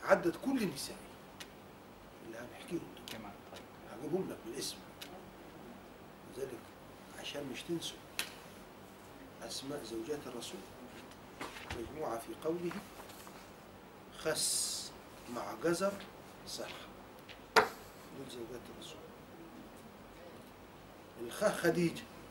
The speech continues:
Speaker 1: تمام كده؟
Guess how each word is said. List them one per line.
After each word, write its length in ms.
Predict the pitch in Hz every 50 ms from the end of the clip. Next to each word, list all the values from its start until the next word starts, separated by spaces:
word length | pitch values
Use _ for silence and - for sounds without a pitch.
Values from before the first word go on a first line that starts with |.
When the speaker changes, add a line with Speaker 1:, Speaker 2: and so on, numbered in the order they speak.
| - - - - - - - - - - - - - - - - - - - - - - - - - - - - - - - - - - - - - - - - - - - -
Speaker 1:
تمام 200 | - 123 135 139 143 -
كده؟ 100 | 180 175